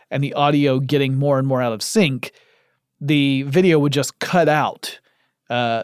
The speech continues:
interstitial pictures. So you might say, "All right, well, to s-, to keep up with the audio, we're gonna cut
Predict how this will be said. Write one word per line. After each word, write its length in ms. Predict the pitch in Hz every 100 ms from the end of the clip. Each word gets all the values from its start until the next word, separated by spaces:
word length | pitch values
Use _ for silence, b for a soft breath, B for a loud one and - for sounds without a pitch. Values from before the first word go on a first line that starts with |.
| -
interstitial 1000 | 180 165 147 - 175 - 165 127 117 110 _ _
pictures. 540 | 185 - - 110 - - b b
So 140 | 160
you 100 | 160
might 160 | 170 156
say, 160 | 139
"All 100 | 135
right, 180 | 147 127
well, 300 | 139 139 139 - _ _ _ -
to 60 |
s-, 200 | 160 - - -
to 100 | 180
keep 240 | 220 214
up 200 | 190 - _ -
with 260 | 170 160
the 340 | 143 143 139 139
audio, 420 | 160 160 147 131
we're 100 | 131
gonna 200 | 147 143
cut 360 | 139 165 151